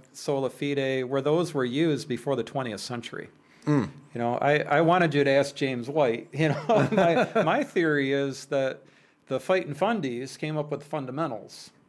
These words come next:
Speaker 2: Mm.
Speaker 1: because that was, like, eighteen eighties, I believe.
Speaker 2: Yep, it was in the
Speaker 1: Was when
Speaker 2: eighteen eighties.
Speaker 1: the, when the fundamentals came up. And so the Calvinists were like, "Hey, we need, we need our own, you know,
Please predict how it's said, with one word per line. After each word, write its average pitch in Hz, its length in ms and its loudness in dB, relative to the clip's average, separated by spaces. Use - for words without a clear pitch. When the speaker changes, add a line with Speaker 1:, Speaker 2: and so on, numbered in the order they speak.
Speaker 2:
Mm. 135 100 0
Speaker 1:
because 139 240 0
that 160 200 2
was, 143 460 -4
like, 123 280 -4
eighteen 131 720 -8
eighties, 131 480 -6
I 107 120 -8
believe. 104 400 -8
Speaker 2:
Yep, 113 240 2
it 110 60 0
was 104 200 2
in 98 80 -8
the 90 160 -4
Speaker 1:
Was 139 60 -8
when 139 100 0
Speaker 2:
eighteen 151 200 -2
eighties. 147 120 0
Speaker 1:
the, 135 140 0
when 135 200 -4
the 127 280 -4
fundamentals 151 640 -4
came 117 280 -6
up. 131 240 -4
And 143 560 -4
so 147 400 0
the 143 160 -2
Calvinists 165 560 -2
were 139 120 -2
like, 139 400 -2
"Hey, 180 180 0
we 170 180 0
need, 180 440 -2
we 185 80 0
need 233 180 2
our 147 200 4
own, 147 420 0
you 147 140 -2
know, 147 260 0